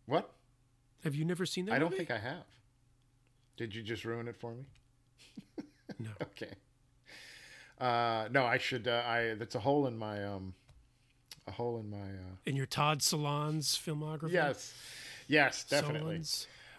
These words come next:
Speaker 1: Um,
Speaker 2: I don't know how to pronounce his last name.
Speaker 1: Right. <laughs> Why, why should we have a single episode where we don't mangle at least <laughs> one last
Speaker 2: Where we
Speaker 1: name?
Speaker 2: don't mangle
Speaker 1: Well,
Speaker 2: someone's
Speaker 1: yeah.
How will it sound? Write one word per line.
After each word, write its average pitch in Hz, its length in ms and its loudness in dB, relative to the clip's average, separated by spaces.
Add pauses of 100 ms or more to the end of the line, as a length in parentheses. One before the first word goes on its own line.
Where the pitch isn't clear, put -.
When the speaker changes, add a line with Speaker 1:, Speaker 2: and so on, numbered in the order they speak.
Speaker 1:
Um, 131 440 6
Speaker 2:
I - 40 -4
don't 135 140 -4
know 127 80 -8
how 131 80 -8
to 135 60 -8
pronounce 123 280 -10
his 120 140 -12
last 120 120 -12
name. 110 80 -4
Speaker 1:
Right. 110 220 0 (240)
<laughs> 151 220 0
Why, 131 200 4 (300)
why 160 160 6
should 156 160 2
we 147 100 6
have 131 120 6
a - 20 -2
single 127 400 0
episode 107 460 -4
where 110 120 -2
we 110 100 -4
don't 117 240 -4
mangle 110 340 -4
at - 100 -8
least - 280 -6 (160)
<laughs> - 160 -20
one 190 220 6
last 151 300 2
Speaker 2:
Where 170 60 2
we 143 60 6
Speaker 1:
name? 147 60 4
Speaker 2:
don't 170 180 4
mangle 147 320 4
Speaker 1:
Well, 143 160 -8
Speaker 2:
someone's 170 440 2
Speaker 1:
yeah. 131 80 2